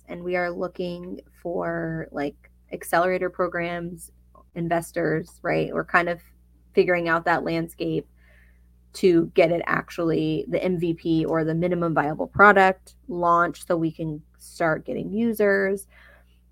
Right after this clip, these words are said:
Um, but it is, again, an autism resource app that will essentially walk families through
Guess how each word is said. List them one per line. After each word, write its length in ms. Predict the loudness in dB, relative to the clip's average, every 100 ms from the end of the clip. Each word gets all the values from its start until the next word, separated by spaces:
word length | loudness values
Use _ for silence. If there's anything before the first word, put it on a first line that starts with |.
| -4
Um, 280 | 0 2 0 4
but 140 | 6 8
it 140 | 8
is, 200 | 8 4 0
again, 420 | 0 2 0 -2
an 260 | -4 -4 -2
autism 720 | 0 0 0 0 0 -2 -4 -10
resource 560 | -4 -2 -2 -4 -6 -6 -2
app 240 | 0 -2 -6 _ _
that 180 | -2 0
will 460 | 0 0 0 -4 -8 -14
essentially 640 | -8 -4 -2 0 -2 -2
walk 560 | -4 0 2 4 2 -8
families 840 | -8 -4 -2 -2 -2 -2 -4 -10 _ _ _ _ _
through 560 | -4 2 2 2 -2